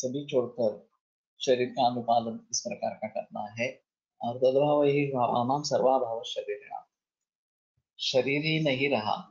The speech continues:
तो सभी भावों का अभाव इस प्रकार का हो जाएगा, भावों का सभी प्रकार से अभाव इस प्रकार का हो जाएगा। ठीक है, आज रुकते हैं, कल माधव निदान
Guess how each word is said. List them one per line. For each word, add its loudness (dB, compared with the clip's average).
तो 0
सभी -2
भावों 0
का 0
अभाव -4
इस -6
प्रकार -6
का -10
हो -8
जाएगा, -6
भावों -2
का -4
सभी -2
प्रकार -2
से -2
अभाव -4
इस -6
प्रकार -8
का -18
हो -20
जाएगा। -20
ठीक -8
है, 4
आज -4
रुकते 0
हैं, 0
कल 4
माधव 4
निदान 0